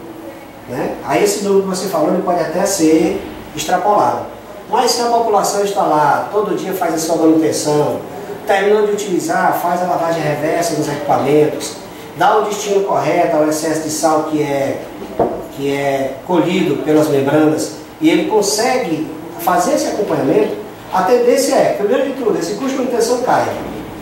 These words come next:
E a vida útil do equipamento, de repente, atinge aí dois, três, quatro, cinco anos.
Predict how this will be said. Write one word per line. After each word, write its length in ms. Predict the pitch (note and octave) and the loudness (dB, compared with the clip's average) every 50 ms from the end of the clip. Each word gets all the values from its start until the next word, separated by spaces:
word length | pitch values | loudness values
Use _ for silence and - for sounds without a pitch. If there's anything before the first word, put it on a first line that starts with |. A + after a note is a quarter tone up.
| - - | -6 0
E 80 | - G#3+ | 4 4
a 100 | G#3+ G#3 | 4 4
vida 280 | - C#4 D4+ B3+ B3+ | 4 2 0 0 2
útil 180 | B3 A#3+ A#3+ - | 2 2 0 0
do 60 | G#3 | 0
equipamento, 500 | G3 - - - - - A3+ A#3+ A#3 - | -2 0 0 0 2 2 2 2 2 2
de 60 | A3+ | 2
repente, 340 | A3+ A3 - - F#3 G3+ F#3+ | 0 0 0 0 -2 0 0
atinge 380 | - - - - F#3+ F3 D#3 D3+ | 0 -2 -2 -2 0 0 2 2
aí 240 | C#3 D3+ D#3 D3+ C#3+ | 2 4 4 4 4
dois, 360 | D3+ D#3+ E3 D#3+ D#3 - - | 4 4 2 2 0 -2 -4
três, 420 | - C#3+ C#3+ D3+ D#3+ D#3 D#3 D#3 D#3 | -4 -4 0 2 2 2 2 0 -2
quatro, 300 | C#3+ D3 D3+ D3+ - - | -2 -4 -4 -2 -2 -2
cinco 200 | D#3+ D#3 D#3 C#3 | -2 -2 -2 -2
anos. 260 | B2 G#2+ G#2+ G#2 G#2 | -4 -4 -6 -8 -8